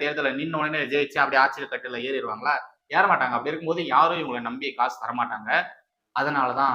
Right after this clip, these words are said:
இத மாதிரியான சாக்ரிஃபைசஸ் எல்லாம் திருமாவளவன் அவர்கள் பண்றாரு. நெக்ஸ்ட் பாருங்க, இவர் யாரு? சங்கத்தமிழன். ஆ, சங்கத்தமிழன் ரொம்ப, ரொம்ப முக்கியமானவரு.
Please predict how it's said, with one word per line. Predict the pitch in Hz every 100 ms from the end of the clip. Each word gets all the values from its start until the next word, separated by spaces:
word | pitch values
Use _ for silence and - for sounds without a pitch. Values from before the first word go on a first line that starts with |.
| 113
இத | 127 127
மாதிரியான | 120 113 113 110
சாக்ரிஃபைசஸ் | 123 - 123 107 110 -
எல்லாம் | 117 117
திருமாவளவன் | 151 160 143 123 107
அவர்கள் | 110 139 -
பண்றாரு. | 117 113 101 - -
நெக்ஸ்ட் | 139 170 - 220
பாருங்க, | 151 123 107 110 147 208 - - -
இவர் | 165 175
யாரு? | 170 185 220 208 190
சங்கத்தமிழன். | 202 226 226 165 127 127
ஆ, | 135 127
சங்கத்தமிழன் | 147 180 214 170 127 110 - _
ரொம்ப, | 143 160 156
ரொம்ப | 147 147 131
முக்கியமானவரு. | 127 135 175 135 120 107 107